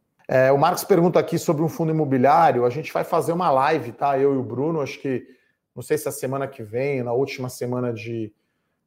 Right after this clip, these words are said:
de março, né? A gente vai esperar aqui o fim da temporada de resultados, né? A gente tem essa semana e a semana que vem ainda com muitos resultados.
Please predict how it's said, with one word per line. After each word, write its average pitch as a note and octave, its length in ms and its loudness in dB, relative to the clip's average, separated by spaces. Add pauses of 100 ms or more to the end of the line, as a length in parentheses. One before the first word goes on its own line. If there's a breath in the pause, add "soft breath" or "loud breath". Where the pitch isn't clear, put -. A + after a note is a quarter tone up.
de A2+ 180 -10
março, C3 480 0
né? C3 120 -2
A C3+ 40 0
gente B2 160 -6
vai C#3+ 80 2
esperar C#3 500 2
aqui C3 260 -8
o B2 60 -6
fim C3+ 300 -8
da C3 100 0
temporada A#2+ 540 -2
de G#2+ 80 -10
resultados, B2 600 -2
né? C3+ 120 -4
A C3 60 -4
gente B2+ 240 -10
tem B2+ 160 -4
essa D3+ 300 -2
semana C3 420 -2
e B2 60 -2
a - 20 -4
semana B2+ 340 -6
que B2 140 -12
vem A#2+ 260 -6
ainda A#2 300 -6
com - 160 -10
muitos C3+ 400 -4
resultados. C3 580 0